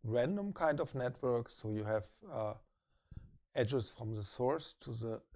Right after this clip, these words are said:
to every node and from every node to the sink, and m additional edges that are just randomly, uh, inserted. Uh, and then there are, uh, three graph classes, two from, uh,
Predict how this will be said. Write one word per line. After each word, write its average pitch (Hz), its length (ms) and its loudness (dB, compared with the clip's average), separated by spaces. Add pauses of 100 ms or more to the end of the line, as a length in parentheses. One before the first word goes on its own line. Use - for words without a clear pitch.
(120)
to - 180 -8
every 170 240 2
node 147 360 4
and 117 140 -10
from - 260 -14
every 117 220 -4
node 107 260 -6
to 104 100 -8
the 95 120 -4
sink, 202 380 -12 (800)
and 123 300 0 (160)
m 139 260 6
additional 131 500 2
edges 110 380 0
that 113 140 -2
are 107 100 0
just 117 300 -6
randomly, 107 580 -2 (240)
uh, 98 60 -8 (200)
inserted. 139 460 -8 (840)
Uh, 117 300 4
and 110 160 -2
then 110 220 -2
there 110 180 4
are, 107 500 4 (100)
uh, 104 200 -2
three 127 320 -2
graph 120 400 4
classes, 117 540 2
two 151 160 -8
from, 117 400 -6
uh, 110 160 -2